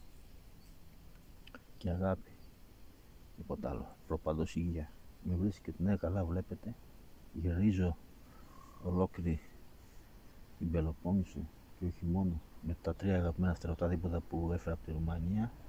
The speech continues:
πριν λίγες μέρες. Ναι, καλά βλέπετε. Είμαι τώρα στη, στη Μάνη, εδώ σε ένα οροπέδιο.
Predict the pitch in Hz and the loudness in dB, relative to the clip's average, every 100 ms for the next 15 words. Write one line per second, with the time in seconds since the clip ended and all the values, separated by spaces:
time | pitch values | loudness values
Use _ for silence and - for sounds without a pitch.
0 | - - - 92 90 85 85 85 110 123 | -12 -12 0 4 6 4 2 4 4 2
1 | - - - - 87 - 87 87 82 98 | -4 -10 -10 -4 -4 -2 0 2 2 0
2 | 196 147 214 - - - - - - - | -2 -4 -6 -6 -8 -8 -8 -8 -8 -10
3 | - 110 107 98 104 92 87 - 92 87 | -6 6 8 8 8 6 4 4 6 6
4 | 87 85 - - - 90 87 98 123 269 | 2 0 -4 -6 0 4 6 8 8 4
5 | - - - - - - - - - - | 0 -4 -4 -4 -4 -6 -6 -6 -6 -4
6 | - - - - 82 90 87 92 92 87 | -4 -4 -2 -2 0 0 0 0 0 0
7 | 80 - - - - - - - - - | -2 -4 -4 -6 -8 -8 -8 -8 -6 -6
8 | 90 85 - 95 104 110 | -4 -4 0 2 2 2